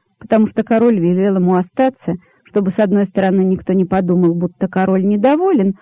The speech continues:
а с другой стороны, чтобы долгое созерцание задумавшегося сделало его облик более привычным и потому менее чудодейственным.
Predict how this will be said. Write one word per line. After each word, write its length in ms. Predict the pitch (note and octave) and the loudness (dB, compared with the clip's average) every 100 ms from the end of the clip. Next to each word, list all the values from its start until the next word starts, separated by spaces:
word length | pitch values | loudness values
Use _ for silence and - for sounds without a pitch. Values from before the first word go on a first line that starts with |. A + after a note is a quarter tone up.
| _ _ _ - | _ _ _ -4
а 120 | A#3+ | -2
с 60 | |
другой 360 | G#3+ C4 B3+ F4 | 2 0 2 -2
стороны, 480 | - G3+ F#3+ F#3 F#3+ _ _ _ | -2 0 2 2 0 _ _ _
чтобы 360 | - - G3+ G3+ | -8 -4 0 0
долгое 540 | F#3+ G#3 G#3+ F#3+ F#3 - | 2 2 0 0 -2 -2
созерцание 840 | F3+ F3+ - - A3+ C4+ C4+ C4 | -4 -4 -6 -2 2 2 2 0
задумавшегося 1000 | A#3 A3+ A3 A3 G#3+ - - G#3 - G#3 F#3 | 0 0 0 0 -2 -6 -6 -6 -4 -4 -2
сделало 320 | F#3 C4+ G#3+ | 0 2 2
его 300 | F3+ E3 F#3+ | 0 0 0
облик 240 | F#3+ F3+ | 0 -2
более 380 | E3+ F3+ F#3 F3 | 0 0 2 0
привычным 760 | F3 A3 A3 D#4 - C4+ C4 C4 _ _ _ | 0 -2 2 0 0 -2 0 -2 _ _ _
и 80 | G#3 | -6
потому 520 | F3+ F3+ G3+ G3+ A3 G#3+ - | -4 -2 0 2 2 0 0
менее 640 | G3 G3+ G3 F#3+ F#3+ F#3 | 2 4 2 2 0 -2
чудодейственным. 1040 | - G3 F#3 F#3 E3+ E3 - - F3 F#3 | -4 0 0 2 0 -2 -4 -2 0 0